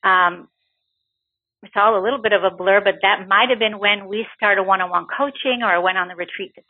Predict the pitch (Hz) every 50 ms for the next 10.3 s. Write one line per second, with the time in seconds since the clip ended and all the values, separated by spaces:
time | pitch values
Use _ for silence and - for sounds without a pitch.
0 | - - 240 240 254 262 254 247 247 247 247 240 220 180 - - - 220 202 -
1 | - - - 202 196 196 196 202 208 214 240 262 262 180 156 147 - - 170 175
2 | - - - _ _ _ _ _ _ _ _ _ _ _ _ _ _ _ _ -
3 | - - - - - - - _ _ _ _ _ _ _ - 233 - - - -
4 | 311 320 330 330 349 320 - - 262 240 214 208 - _ 214 214 208 202 202 185
5 | 180 185 196 196 202 214 262 311 330 226 180 170 170 170 170 - _ 190 190 196
6 | 190 - - - 220 196 190 185 - - _ _ 208 226 233 254 240 196 202 254
7 | 254 220 208 - 226 220 220 233 - _ - - - _ _ _ _ _ _ _
8 | _ _ _ _ _ - - 202 190 190 180 170 - - _ _ _ - - 180
9 | - - 214 208 214 - 233 226 220 - - _ - 220 214 214 208 - - 214
10 | 208 202 202 - - -